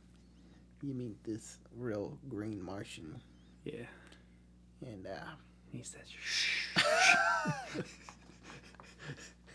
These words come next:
Speaker 2: You shut your mouth.
Speaker 1: You shut, <laughs> you shut your mouth.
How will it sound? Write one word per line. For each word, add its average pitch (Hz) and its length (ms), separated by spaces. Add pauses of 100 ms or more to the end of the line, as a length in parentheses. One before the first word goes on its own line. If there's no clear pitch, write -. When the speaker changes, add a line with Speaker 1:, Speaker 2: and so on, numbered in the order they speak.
(460)
Speaker 2:
You - 80 (200)
shut - 440
your - 180
mouth. - 320 (160)
Speaker 1:
You 147 160
shut, - 580
<laughs> - 0
you 185 60
shut - 640
your - 100
mouth. - 720